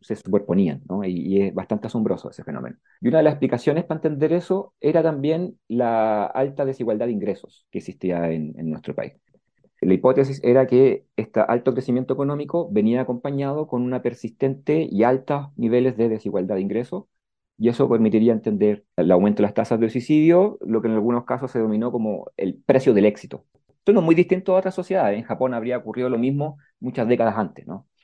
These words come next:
Y en esta perspectiva epidemiológica hay varios referentes, eh, uno de ellos, por ejemplo, la psiquiatra Graciela Rojas,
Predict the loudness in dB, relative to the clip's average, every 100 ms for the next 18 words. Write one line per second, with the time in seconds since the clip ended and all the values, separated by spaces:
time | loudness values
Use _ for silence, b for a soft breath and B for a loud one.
0 | B B B B B 4 4 6 4 6
1 | 4 0 2 4 6 6 6 4 4 4
2 | 4 4 2 0 -2 -2 2 0 0 -2
3 | -2 -2 -2 -4 -6 -6 -8 -4 -2 -2
4 | -4 -4 -2 -2 -4 -6 -8 -6 -8 -2
5 | 0 2 0 -4 -10 -8 -4 0 2 0
6 | 0 -2 0 0 0 -6 -6